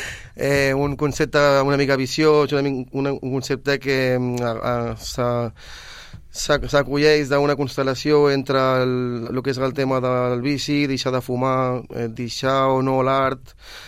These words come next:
intentar pensar si, si el fet de poder, doncs, eh, viure d'això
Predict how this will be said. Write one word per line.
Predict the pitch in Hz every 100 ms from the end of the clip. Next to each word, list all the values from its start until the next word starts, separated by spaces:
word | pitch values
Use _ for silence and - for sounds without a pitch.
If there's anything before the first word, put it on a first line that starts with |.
| - -
intentar | 135 135 131 143 143 139 135 127
pensar | 135 127 - 135 127
si, | 131 131 127 123
si | - 131 127 123 120
el | 120
fet | - 127
de | 123 127
poder, | 135 127 127
doncs, | 127 127 123 117 - - - - - -
eh, | 135 135 131
viure | 139 147 139
d'això | 131 - 139 135